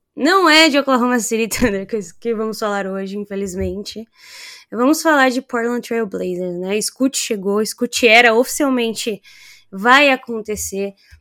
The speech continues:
e desde o draft já, já existia toda essa especulação do Dame sair.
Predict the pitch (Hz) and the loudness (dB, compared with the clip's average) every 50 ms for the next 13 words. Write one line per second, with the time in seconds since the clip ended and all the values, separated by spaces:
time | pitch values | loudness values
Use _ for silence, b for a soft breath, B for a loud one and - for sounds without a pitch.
0 | _ - 214 220 220 214 214 214 208 208 202 202 196 196 190 185 - _ - 226 | _ -8 -4 -2 0 2 2 2 2 2 2 2 2 2 0 -2 -4 _ 2 6
1 | 240 311 330 294 285 294 240 180 196 190 185 196 - - - 220 208 233 226 220 | 6 8 6 6 4 2 0 0 0 0 -2 -2 -6 -8 -8 -4 -2 -2 -2 -2
2 | 226 - 190 196 226 226 233 240 226 233 247 - - - 262 247 240 233 226 220 | -4 -4 -2 0 4 4 4 4 4 2 -2 -4 -2 -2 -2 0 0 0 0 -2
3 | 214 208 - 214 202 - - - 202 - - 202 196 196 - 208 202 202 208 196 | -2 -2 -4 -8 -10 -10 -12 -14 -12 -10 -8 -8 -8 -6 -6 -6 -4 -4 -4 -2
4 | 208 202 208 208 202 208 - 214 202 185 - | -2 -2 -2 -2 -4 -4 -6 -6 -6 -8 -10